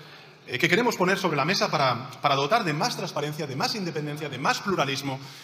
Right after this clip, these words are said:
y de más protección a nuestro ecosistema mediático. Medidas, todas ellas, señorías, tomadas de la Comisión Europea, acordadas por los principales grupos parlamentarios en Estrasburgo, a excepción de la ultraderecha. Y creo que además, como he dicho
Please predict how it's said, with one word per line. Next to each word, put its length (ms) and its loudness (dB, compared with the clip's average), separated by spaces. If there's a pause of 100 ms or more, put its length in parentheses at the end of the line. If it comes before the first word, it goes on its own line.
(200)
y 80 4
de 80 4
más 200 4
protección 560 0 (380)
a 100 0
nuestro 360 2
ecosistema 800 0
mediático. 400 -2 (640)
Medidas, 380 2
todas 240 2
ellas, 220 2
señorías, 480 0 (340)
tomadas 640 2
de 60 -2
la 80 0
Comisión 320 -2
Europea, 420 -2 (360)
acordadas 580 2
por 240 -6
los 160 -4
principales 640 0
grupos 260 -2
parlamentarios 720 -4 (300)
en 120 -6
Estrasburgo, 600 -4 (200)
a 60 -4
excepción 380 -4
de 80 -6
la 60 -6
ultraderecha. 500 -14 (640)
Y 80 -6
creo 140 2
que 60 2
además, 240 0
como 160 -6
he 20 -2
dicho 320 -6